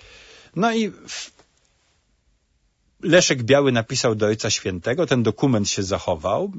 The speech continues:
jest po łacinie, to znaczy jest odpowiedź już papieska, gdzie jest zrelacjonowane, niestety Konrada, e, Leszka nie ma, ale wiemy, co napisał w tym liście. Napisał tak: „Ojcze Święty, jestem człowiekiem bardzo, bardzo otyłym.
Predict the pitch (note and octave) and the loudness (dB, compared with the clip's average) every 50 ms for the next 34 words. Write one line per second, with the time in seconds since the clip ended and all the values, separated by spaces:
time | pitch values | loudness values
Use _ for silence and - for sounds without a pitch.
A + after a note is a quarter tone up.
0 | - - - A2 G#2+ - - - - - C#3 A#2+ G#2+ G2+ - - - G2 F2+ E2 | -12 -6 -4 -4 -2 -4 -4 -4 -2 0 2 2 2 2 0 -4 -6 -6 -8 -8
1 | F2 F2+ G#2+ D3 G3 A3 G#3+ - _ - - G#2+ G#2+ A#2+ A2+ - B2 A2 G#2+ G#2+ | -8 -6 -4 -4 -4 -6 -8 -12 _ -8 -6 -2 -2 -2 0 0 0 0 0 2
2 | A#2+ C3+ - C3 A#2 - - B2+ A#2 A2 - - A2 - C3+ - - - A2 F#2+ | 0 0 0 -2 0 2 2 2 2 0 -4 -6 -4 -4 -4 -4 -2 -4 -4 -4
3 | - - - - - - - - _ _ - _ _ - A2 G2+ A#2 A#2 G#2+ G#2 | -4 -6 -8 -12 -16 -18 -20 -20 _ _ -20 _ _ -10 -4 -2 0 0 -2 -2
4 | G#2+ A2 A2 G#2 G2+ G2+ - - A#2 A2 A2 G2 G#2+ G#2 G2+ F#2+ G2 F#2+ - - | 0 0 2 2 2 0 -2 -2 -2 0 0 0 0 0 -2 -4 -6 -8 -8 -10
5 | G#2+ - A2 F#2+ - A2 G2+ G2+ G#2+ G#2 G2 G2+ G2 G2+ A2+ A2+ A2 A2 G#2+ A2 | -10 -10 -10 -8 -6 -6 -4 -2 -2 -2 -2 -4 -4 -2 0 0 2 2 2 2
6 | A#2+ A#2 - - A2+ G2+ F#2+ F2+ E2 F2+ D3+ G#3+ A3+ - - - - - - - | 2 2 0 0 -2 -2 -2 -4 -4 -4 -4 -6 -6 -10 -18 -20 -20 -20 -20 -20
7 | - - - D3 D3+ E3+ D#3 C3+ E3 G3+ G3 F#3+ E3+ - F#3+ F3+ D#3+ C3+ - A2+ | -12 -2 2 4 4 4 4 4 4 4 4 4 2 0 0 0 0 -2 -4 -6
8 | G2 - F#2+ F2+ - - - F#2+ F2 E2+ E2 - - - G2 A#2+ B2+ - D#3 - | -8 -8 -8 -10 -10 -10 -8 -8 -8 -8 -10 -10 -8 -6 -4 -4 -4 -4 -4 -4
9 | C#3+ C3 - E2 - - - - _ _ - F3 G3 F#3 - D3+ C#3 - - A2 | -4 -6 -6 -10 -16 -18 -20 -20 _ _ -4 -4 -2 -4 -4 -6 -6 -4 -4 -4
10 | G2+ F#2 F#2+ F#2 - G#2+ A2+ C#3 D#3+ - - - - - - - - - - _ | -6 -4 -6 -8 -8 -6 -6 -6 -6 -8 -14 -20 -20 -20 -20 -20 -20 -20 -20 _
11 | _ - A#2 A2+ A2+ A#2 C#3+ D#3+ D#3+ - - - D#3 D3 C#3+ D3+ D3+ D3 - - | _ -8 -6 -2 2 2 2 4 2 0 0 0 0 0 2 0 -4 -6 -10 -14
12 | _ - - - A#2 G2+ A#2+ C3 B2+ - A#2+ G#2+ G2 F#2+ B2 C3 D#3 E3 E3 D3+ | _ -4 -2 0 0 0 0 -2 -2 -2 -4 -4 0 2 2 2 2 0 -2 -2
13 | C3+ C#3+ C3+ A2+ G#2 G#2 A2 G#2+ G2+ B2+ B2+ B2 - - G#2 F2 D#2 D2 D2+ | -2 -2 0 2 2 0 0 -2 -2 -4 -4 -4 -4 -4 -6 -6 -6 -8 -16